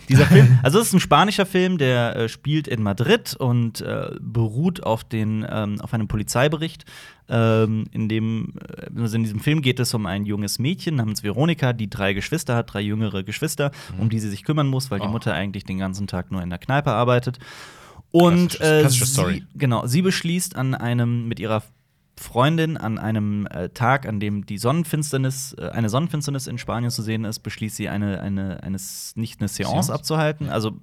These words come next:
Speaker 1: ich weiß nicht, ob man das Seance nennt. Also es ist auf jeden Fall mit einem, mit einem
Speaker 2: Geisterbeschwörung.
Speaker 1: Ouija-Board. Genau, ja doch,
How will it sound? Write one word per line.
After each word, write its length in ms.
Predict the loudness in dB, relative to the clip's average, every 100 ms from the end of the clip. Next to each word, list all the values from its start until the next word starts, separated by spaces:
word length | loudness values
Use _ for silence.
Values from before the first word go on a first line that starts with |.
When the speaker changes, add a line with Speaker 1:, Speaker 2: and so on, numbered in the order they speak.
| -14
Speaker 1:
ich 140 | -2
weiß 120 | -2
nicht, 60 | 0
ob 60 | -4
man 80 |
das 100 | -4
Seance 280 | -4 -6 -4
nennt. 100 | -6
Also 120 | -6 -2
es 20 |
ist 40 | 0
auf 60 |
jeden 120 | 0
Fall 80 | 0
mit 140 | -4 -4
einem, 100 | -2
mit 80 |
einem 60 | -2
Speaker 2:
Geisterbeschwörung. 400 | 0 -2 2 4
Speaker 1:
Ouija-Board. 500 | 4 2 2 -2 0
Genau, 280 | 0 0 -2 -2
ja 120 | 0
doch, 180 | 0 -2